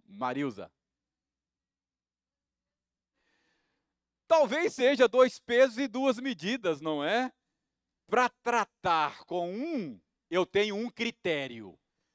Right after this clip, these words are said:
Pra tratar com outro, eu tenho outro critério, não é? É, são dois pesos e duas medidas. Então, vem, vem alguém a mim,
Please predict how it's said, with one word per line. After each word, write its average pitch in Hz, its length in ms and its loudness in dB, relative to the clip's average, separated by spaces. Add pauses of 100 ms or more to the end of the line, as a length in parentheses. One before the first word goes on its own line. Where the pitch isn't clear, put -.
(160)
Pra 208 220 0
tratar 170 600 -4
com 185 200 -10
outro, 269 540 -2 (220)
eu 170 160 -4
tenho 175 300 -8
outro 156 400 -4
critério, 110 760 -14 (160)
não 104 220 -16
é? 170 220 -6 (560)
É, 117 180 -16
são 160 240 -6
dois 160 260 -4
pesos 147 300 -6
e 165 40 -10
duas 190 200 -8
medidas. 135 500 -12
Então, 196 400 -10 (320)
vem, 196 600 -8 (260)
vem 190 300 -8
alguém 220 440 -2
a 247 120 -4
mim, 196 520 -10